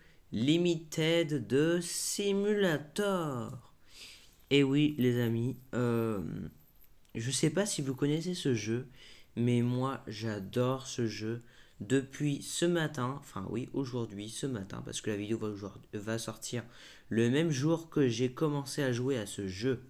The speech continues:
Et donc, euh, ce jeu, j'y joue depuis ce matin parce que il est trop, trop bien. Mais vous allez comprendre pourquoi j'adore ce jeu. Et si vous voulez, les amis, je vous le mettrai en dé-, je vous le mettrai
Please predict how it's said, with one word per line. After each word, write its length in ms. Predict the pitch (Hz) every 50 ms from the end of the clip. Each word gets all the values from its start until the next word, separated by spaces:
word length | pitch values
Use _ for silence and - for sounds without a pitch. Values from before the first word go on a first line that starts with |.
| - - - - - - - - - - - - - - - - - - - - - - 120
Et 120 | 123 117
donc, 320 | 110 120 123 123 117 -
euh, 200 | 123 92 85 80 73
ce 240 | - - - 113 110
jeu, 280 | 104 110 127 127 - -
j'y 180 | - 113 113 117
joue 160 | 113 143 160
depuis 240 | 156 127 117 - 120
ce 160 | 120 - -
matin 420 | 131 127 120 113 - 139 143 143 - - -
parce 200 | - 110 - -
que 240 | - - 123 117 - - - -
il 140 | - 107 104
est 160 | 107 107 -
trop, 240 | - - - 151 147
trop 240 | 143 147 - 127 110
bien. 240 | 101 107 107 113 - - - - - - - -
Mais 100 | 117 127
vous 240 | 131 135 151 143 151
allez 220 | 156 151 151 147
comprendre 500 | 147 156 151 143 - 147 151 151 147 151 -
pourquoi 520 | - 156 139 - - - 143 143 139 139 - -
j'adore 480 | - 110 120 113 104 98 131 143 151 147
ce 160 | - - 127
jeu. 320 | 107 92 101 110 123 127 127 - - - - - - - - - - - -
Et 120 | - 123 131
si 160 | 127 - 175
vous 180 | 175 165 165 160
voulez, 220 | 156 160 180 196
les 120 | 190 165
amis, 280 | 160 151 151 156 170 180
je 180 | 160 135 131 131
vous 180 | 127 143 170
le 60 | 175
mettrai 520 | 165 147 143 139 139 - - 147 143 147 - - - -
en 160 | 131 151 147
dé-, 340 | 139 127 127 123 147 170 -
je 160 | - 123 117 120
vous 120 | 123 131
le 40 | 127
mettrai 360 | 127 131 131 - - 156 151